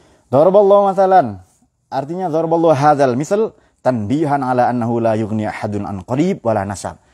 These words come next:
Kerabat, nasab, jabatan, nggak bisa nolong nasib di akhirat nanti itu.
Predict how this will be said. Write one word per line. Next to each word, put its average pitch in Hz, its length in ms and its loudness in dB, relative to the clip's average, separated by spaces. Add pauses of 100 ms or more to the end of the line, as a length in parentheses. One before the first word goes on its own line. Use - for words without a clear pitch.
(520)
Kerabat, 101 640 -4
nasab, 107 640 -8
jabatan, 98 560 -8
nggak 95 80 0
bisa 117 240 -2
nolong 139 400 -4
nasib 120 240 -6
di 104 80 -4
akhirat 104 320 -4
nanti 95 320 -12
itu. 101 80 -10